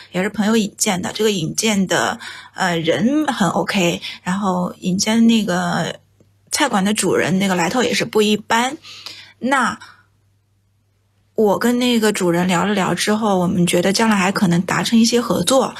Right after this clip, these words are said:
那这就是今天对我来说一件可能就比较重要的事情。但这个重要的事情我不会发朋友圈，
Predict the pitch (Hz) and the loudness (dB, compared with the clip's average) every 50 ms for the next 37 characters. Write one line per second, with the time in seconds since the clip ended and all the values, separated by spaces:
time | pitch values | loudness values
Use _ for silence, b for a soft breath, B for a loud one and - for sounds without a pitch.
0 | B B B B - 262 311 294 233 B B B B B - - 370 320 330 - | B B B B -4 -2 -2 -2 -2 B B B B B -2 0 0 0 0 2
1 | 311 262 254 254 - 220 208 180 B B B B B B B _ _ _ _ - | 2 2 2 2 2 2 2 0 B B B B B B B _ _ _ _ -6
2 | 285 302 320 330 330 311 311 320 285 226 190 165 165 170 190 - - 220 208 202 | -2 0 0 0 0 -2 0 0 0 2 2 0 0 -2 -2 -2 0 0 0 0
3 | 185 - 185 185 175 170 - - - _ _ _ _ _ _ _ _ _ _ _ | 0 -2 -2 -2 -4 -4 -8 -12 -16 _ _ _ _ _ _ _ _ _ _ _
4 | - - 175 170 180 214 233 226 - 170 233 226 233 226 - 320 320 330 320 302 | -6 -4 -2 0 0 0 0 0 0 0 0 0 0 0 0 0 2 2 2 2
5 | 247 190 185 - 185 165 - - - 175 - - B B B B B B B B | 2 0 0 0 0 0 -2 -2 -2 -4 -6 -8 B B B B B B B B
6 | - 339 320 285 302 339 330 302 294 - 320 320 294 262 214 190 190 - 196 185 | -4 -2 -2 -2 -2 -2 -2 -2 -2 -2 -2 0 0 0 -2 -2 -2 -2 -2 -2
7 | 190 185 180 180 175 165 - 214 269 285 247 247 - 262 262 262 226 226 240 233 | -4 -4 -2 -4 -4 -4 -2 0 0 2 0 0 0 -2 -2 0 0 0 0 0
8 | 220 - - 269 277 294 | -2 -4 -4 -2 -4 -4